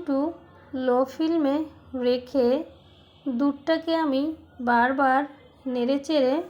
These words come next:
ফুটিয়ে নেব। ফুটাতে ফুটাতে এটা একটা ঘন ভাব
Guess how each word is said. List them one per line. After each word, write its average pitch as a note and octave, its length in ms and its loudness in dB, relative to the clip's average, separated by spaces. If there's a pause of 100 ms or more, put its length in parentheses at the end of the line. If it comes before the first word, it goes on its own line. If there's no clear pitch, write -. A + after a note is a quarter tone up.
(200)
ফুটিয়ে C#4+ 460 -2
নেব। A3 200 -6 (2500)
ফুটাতে E4 500 2
ফুটাতে E4+ 560 2 (680)
এটা C#4 320 0
একটা D4+ 280 -2 (320)
ঘন B3 340 0 (240)
ভাব B3+ 240 -2